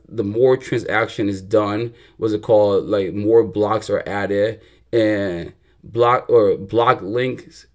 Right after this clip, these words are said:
or the, the, the block link, like, securely together to prevent any block from being altered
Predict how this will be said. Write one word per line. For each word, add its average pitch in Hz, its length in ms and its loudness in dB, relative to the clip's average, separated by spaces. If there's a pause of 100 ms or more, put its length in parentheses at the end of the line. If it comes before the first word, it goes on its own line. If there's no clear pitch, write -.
or 117 120 4
the, 110 160 0 (120)
the, 104 160 -2
the 98 280 -6
block 127 360 2
link, 123 420 -4
like, 107 220 -4
securely 120 580 -4
together 104 420 0
to 101 140 -6
prevent 107 380 -2
any 110 180 -2
block 95 480 -4 (180)
from 107 200 -2
being 110 220 4
altered 110 600 2